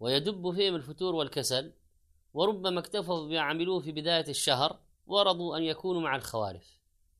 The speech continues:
لكن المؤمن ينشط. قال أبو مسلم: "لو رأيت الجنة عيانا أو النار عيانا ما كان عندي مستزاد، ولو قيل لي إن جهنم تسعر ما استطعت أن أزيد في عملي".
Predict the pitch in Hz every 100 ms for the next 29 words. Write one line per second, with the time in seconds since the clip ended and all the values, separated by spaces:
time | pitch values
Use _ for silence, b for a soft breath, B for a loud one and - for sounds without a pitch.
0 | _ _ - 135 196 190 196 165 170 190
1 | 202 160 170 196 202 170 - 180 185 160
2 | 156 185 175 165 151 143 147 147 - 196
3 | 185 - 151 131 156 180 165 147 143 120
4 | 131 147 170 165 143 135 139 143 131 131
5 | 151 160 143 135 135 139 - _ 110 131
6 | 147 156 139 135 147 143 117 _ - 160
7 | 147 123 160 147 131 131 151 131 139 123
8 | - 98 98 85 _ - - _ _ _
9 | _ _ _ 147 156 151 151 190 147 139
10 | 160 156 160 160 147 131 147 165 143 131
11 | 123 131 - 156 120 160 165 147 147 135
12 | 147 143 139 127 104 117 143 135 123 120
13 | 101 107 90